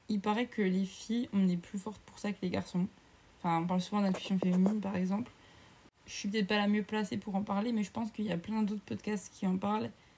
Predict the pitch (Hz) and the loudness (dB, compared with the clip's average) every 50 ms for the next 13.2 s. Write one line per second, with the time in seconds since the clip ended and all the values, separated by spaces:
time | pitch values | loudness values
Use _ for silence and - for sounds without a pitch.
0 | - - - - - 196 - 196 196 180 180 175 - - 196 202 190 196 190 196 | -20 -20 -10 -8 -6 -4 -2 -2 0 0 0 -2 -4 -4 -4 -2 0 0 0 -2
1 | 190 180 - 202 202 196 190 - - 226 208 - - 226 202 208 196 196 175 170 | -4 -4 -2 -2 -2 -2 -2 -4 -6 -8 -8 -6 -4 -2 0 2 2 2 0 -2
2 | 165 - 196 190 - - - 196 196 202 196 196 - - 202 170 180 180 175 175 | -2 -4 -6 -6 -6 -4 -2 0 2 2 2 2 0 -2 -4 -2 0 2 2 2
3 | 170 170 196 214 - 208 185 180 - - - 190 185 254 - - 196 196 202 - | 0 -2 -4 -6 -4 -4 -4 -4 -4 -8 -8 -6 -6 -6 -6 -4 -4 -4 -4 -6
4 | - - - - - - - - - - - 233 196 202 190 - 202 185 - 254 | -10 -16 -20 -20 -20 -20 -20 -20 -18 -8 -4 0 0 0 0 0 -2 -2 -2 -4
5 | 247 - 208 185 175 180 196 220 220 214 214 214 - - 190 202 208 190 - 208 | -4 -2 0 0 0 0 0 0 0 0 0 -2 -2 -4 -4 -4 -4 -4 -2 -2
6 | 208 202 185 - 208 202 196 220 220 220 220 208 196 190 196 196 190 202 - - | -2 -2 -2 -2 -2 0 0 0 0 0 0 2 2 2 2 2 2 0 -2 -6
7 | - - - - - - - - 220 208 - 240 240 262 254 - - - - 254 | -12 -20 -20 -20 -20 -12 -4 0 0 0 2 2 0 0 -2 -4 -8 -4 0 0
8 | 247 202 202 202 190 190 185 180 - - - - - - - - - 220 208 233 | 2 2 2 2 2 2 2 0 -2 -6 -16 -20 -16 -14 -10 -6 -2 -2 0 0
9 | 233 - - 240 226 285 269 247 233 214 - 208 208 202 196 180 202 208 262 285 | -2 -2 -2 -4 -2 0 0 2 0 0 0 0 0 0 0 2 2 0 0 0
10 | - - - - - - - - 214 196 - 233 233 240 285 - - - - - | -6 -12 -20 -20 -20 -12 -6 -6 -6 -4 0 0 2 2 0 -2 -6 -20 -20 -20
11 | - - - - - 208 202 185 214 220 240 240 220 208 - 220 220 214 233 214 | -20 -20 -12 -6 -4 -2 0 2 2 2 2 2 0 0 0 -2 -4 -2 -2 -2
12 | 196 - 202 196 185 - - - - 226 - - - 208 190 - 190 185 208 208 | -2 -2 -2 -2 -2 -4 -6 -8 -8 -8 -6 -2 -2 -2 0 2 2 0 0 0
13 | - - - | -4 -10 -16